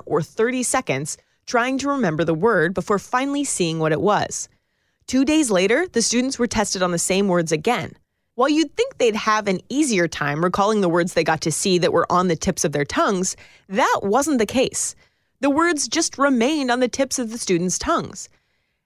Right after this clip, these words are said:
And this was twice as likely when a student spent more time trying to recall the word. It turns out that trying to remember a word blazes a metaphorical trail in your brain,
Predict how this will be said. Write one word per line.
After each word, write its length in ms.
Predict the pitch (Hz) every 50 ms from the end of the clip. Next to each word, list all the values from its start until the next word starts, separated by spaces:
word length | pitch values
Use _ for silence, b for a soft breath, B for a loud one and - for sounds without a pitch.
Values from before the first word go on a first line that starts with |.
| _ -
And 100 | 269 285
this 140 | 339 381 -
was 100 | 403 339
twice 400 | - - - - 262 294 294 - -
as 160 | 240 220 208
likely 440 | 202 208 247 254 - 156 135 139 170
when 160 | 170 196 196
a 40 | 180
student 360 | - - 226 226 226 202 -
spent 280 | - - 190 180 -
more 280 | 180 180 180 185 185 175
time 500 | - - - 285 311 254 196 185 202 202
trying 300 | - - 196 175 185 180
to 100 | - 165
recall 320 | 160 - - - 143 147
the 80 | 151 170
word. 420 | 165 208 302 247 156 - - - - _ _ _ _ _ _ _ _ _ _ _ _ _ -
It 100 | 262 -
turns 260 | - 370 466 453 415 415
out 120 | 392 370
that 140 | - 233 220
trying 240 | - 262 277 302 294
to 80 | 285
remember 360 | 247 226 208 208 226 240 233 202
a 80 | 175
word 380 | 160 156 175 175 185 208 214 185
blazes 540 | 190 180 208 233 285 269 254 285 254 226 214
a 60 | 208
metaphorical 760 | 202 202 214 247 262 262 - - 247 226 208 - 202 180 170
trail 480 | - - - - 240 240 254 254 247 240
in 140 | 226 214
your 100 | 196 175
brain, 560 | 160 151 185 220 - 185 151 95 - - -